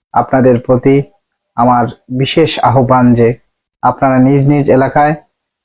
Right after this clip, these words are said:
ঈদের খুশি সবার মাঝে ছড়িয়ে দেওয়ার প্রাণান্তকর প্রচেষ্টা অব্যাহত রাখবেন। নিষ্ঠা ও মমত্ববোধ দিয়ে অসহায় মানুষের পাশে দাঁড়ানোর জন্য আমি আপনাদের প্রতি বিনীত আহ্বান জানাচ্ছি। আমরা সবাই মিলে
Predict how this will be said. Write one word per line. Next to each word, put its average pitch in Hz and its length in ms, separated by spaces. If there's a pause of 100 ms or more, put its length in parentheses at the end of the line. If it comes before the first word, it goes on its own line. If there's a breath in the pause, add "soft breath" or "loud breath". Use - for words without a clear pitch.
ঈদের 147 280
খুশি - 320
সবার 156 400
মাঝে 139 260
ছড়িয়ে 147 440
দেওয়ার 123 300 (220)
প্রাণান্তকর 156 680
প্রচেষ্টা - 520
অব্যাহত 117 380
রাখবেন। 107 380 (680)
নিষ্ঠা 131 480 (600)
ও 123 120
মমত্ববোধ 165 760
দিয়ে 110 200 (580)
অসহায় 131 500
মানুষের 131 460
পাশে 135 320 (600)
দাঁড়ানোর 131 460
জন্য 127 240 (120)
আমি 120 200 (460)
আপনাদের 123 400
প্রতি 120 260
বিনীত 131 380
আহ্বান 117 400
জানাচ্ছি। 110 400 (420)
আমরা 135 200
সবাই 151 380
মিলে 165 260